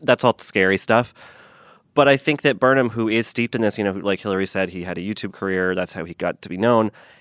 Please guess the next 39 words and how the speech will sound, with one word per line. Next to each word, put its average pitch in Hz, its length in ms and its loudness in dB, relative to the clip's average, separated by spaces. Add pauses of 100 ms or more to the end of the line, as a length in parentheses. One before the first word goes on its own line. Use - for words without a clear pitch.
He 175 200 -2
also 165 320 2
is 143 100 0
like, 131 160 -2
"Well, 143 320 4
okay, 120 260 0
this 104 200 0
is 113 80 -6
the 110 100 -6
reality 95 400 2
of, 90 160 -6
of 95 220 -6
the 95 80 -6
world, 87 400 -2
and 107 120 0
there 104 220 0
is 139 220 4
a 127 80 0
way 107 160 2
to 98 80 0
live 92 200 -2
within 87 280 -6
it, 85 180 -4 (340)
um, 90 380 0
that - 160 -2
isn't 104 420 0
t-, - 120 -8 (120)
harrowing 87 520 2
and 87 100 -4
terrifying, 85 720 0
that 90 160 -4
isn't 95 240 -2
gonna, 90 240 -2
like, 87 240 -4
ruin 90 520 2
a 95 60 -2
child," 85 480 0
you 90 140 -2
know? 85 200 -2